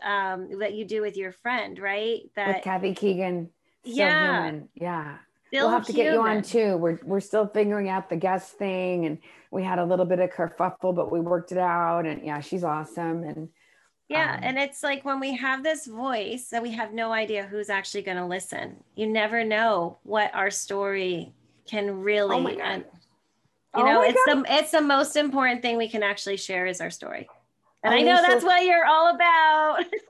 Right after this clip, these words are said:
Speaker 2: Okay, so I, so I am, you know, I'm one of these people, I'm prolific. I have a million videos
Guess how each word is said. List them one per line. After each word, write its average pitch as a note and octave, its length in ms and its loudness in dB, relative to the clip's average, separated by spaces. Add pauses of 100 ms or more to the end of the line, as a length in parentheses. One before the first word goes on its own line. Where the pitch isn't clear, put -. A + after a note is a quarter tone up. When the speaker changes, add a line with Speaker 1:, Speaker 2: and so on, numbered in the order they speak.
(200)
Speaker 2:
Okay, A#3 220 2 (380)
so - 180 4
I, F3+ 200 0 (140)
so B3 140 0
I G#3 220 0
am, B3 320 2
you A#3 80 0
know, A3 120 0
I'm G#3+ 180 -2
one A3+ 120 0
of A#3 80 0
these A3+ 160 -2
people, G#3 400 -2 (140)
I'm G#3+ 160 -2
prolific. G3 560 -4
I G#3 60 -4
have G#3+ 120 -4
a G3 100 -4
million G#3 540 -2
videos F#3 560 2